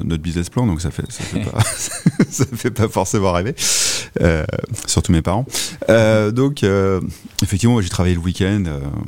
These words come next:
Speaker 1: là, c'est, euh, les, pendant, je, je, pendant mes vacances, à la place des vacances de mon, de mon associé, enfin, on se séparait, et cetera. Moi, j'aimais bien.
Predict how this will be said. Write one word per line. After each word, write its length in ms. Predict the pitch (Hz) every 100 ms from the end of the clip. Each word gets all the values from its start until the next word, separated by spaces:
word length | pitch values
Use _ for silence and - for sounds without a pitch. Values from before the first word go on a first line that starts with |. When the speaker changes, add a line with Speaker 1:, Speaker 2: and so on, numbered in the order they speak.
| 64
Speaker 1:
là, 100 | 62
c'est, 120 | -
euh, 280 | - - - - - - 50 -
les, 120 | 87
pendant, 220 | - 85 82 -
je, 80 | - - -
je, 80 | - 90 76 -
pendant 140 | 104
mes 160 | 98 92
vacances, 360 | 90 98 104
à 40 | 80
la 60 |
place 160 | 80 87
des 80 | 82
vacances 260 | 82 92 82
de 60 |
mon, 160 | 76 - - -
de 80 | 80
mon 140 | 78
associé, 320 | 76 - -
enfin, 180 | 98 - -
on 40 |
se 140 | - -
séparait, 340 | - - -
et 40 |
cetera. 300 | - - -
Moi, 100 | -
j'aimais 160 | 82 78
bien. 140 | 110